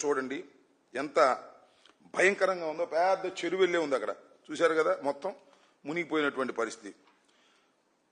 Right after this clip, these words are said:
ఐకానిక్ టవర్స్ అన్నారు కదా, అద్భుతమైన ఐకానిక్ టవర్స్ కడుతున్నామని చెప్పి చంద్రబాబు నాయుడు గారు రోజు ఊదర కొడుతున్నాడు. ఆ సింగపూర్ వెళ్ళి కూడా ఐకానిక్ టవర్స్ గురించి గొప్ప, గొప్పగా అక్కడి నుంచి మాట్లాడేటువంటి ప్రయత్నం చేశాడు. చూడండి ఐకానిక్ టవర్స్ దగ్గర ఏ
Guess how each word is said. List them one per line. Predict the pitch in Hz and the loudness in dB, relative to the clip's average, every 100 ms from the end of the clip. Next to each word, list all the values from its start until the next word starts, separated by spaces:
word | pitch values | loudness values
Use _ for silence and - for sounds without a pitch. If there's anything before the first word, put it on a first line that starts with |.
| 156 | 2
ఐకానిక్ | 214 240 226 220 185 | 4 2 2 2 4
టవర్స్ | 180 180 | 4 0
అన్నారు | 170 165 170 | -2 -2 -2
కదా, | 180 196 - 143 | -4 -6 -6 -6
అద్భుతమైన | 139 180 180 165 147 | -2 -2 0 0 0
ఐకానిక్ | - 180 165 135 | 2 0 0 -4
టవర్స్ | 147 147 147 | -4 -2 -2
కడుతున్నామని | 139 147 143 139 135 | -2 -4 -4 -2 -4
చెప్పి | - 135 123 - _ _ _ | -4 -8 -8 -16 _ _ _
చంద్రబాబు | 139 143 147 143 139 | -4 0 4 4 4
నాయుడు | 139 | 2
గారు | 127 143 | 2 2
రోజు | 156 139 123 | 2 0 2
ఊదర | 143 147 143 | 2 4 2
కొడుతున్నాడు. | 135 143 143 170 - - _ _ _ _ _ _ _ | 0 -4 -4 -6 -12 -20 _ _ _ _ _ _ _
ఆ | 120 120 | -6 -4
సింగపూర్ | - 151 139 156 | -4 -4 -2 0
వెళ్ళి | 151 139 | 0 2
కూడా | 143 135 | 4 4
ఐకానిక్ | 139 156 147 143 | 2 -2 0 0
టవర్స్ | 143 123 131 | 0 -2 -6
గురించి | 139 131 120 | -8 -6 -4
గొప్ప, | 123 110 | -4 -2
గొప్పగా | 117 - 139 | -2 2 0
అక్కడి | 120 143 | 0 -2
నుంచి | 131 127 | 0 0
మాట్లాడేటువంటి | 135 139 131 131 123 120 | 0 -2 -4 -6 -8 -4
ప్రయత్నం | 127 139 131 | -4 -6 -6
చేశాడు. | 127 120 139 - - - - - | -4 -4 -6 -12 -20 -20 -20 -4
చూడండి | 175 190 151 143 | 0 4 6 4
ఐకానిక్ | 165 185 180 156 143 | 4 0 0 -4 -4
టవర్స్ | 143 127 123 | -2 -4 -6
దగ్గర | 123 135 135 | -8 -6 -8
ఏ | 110 | -6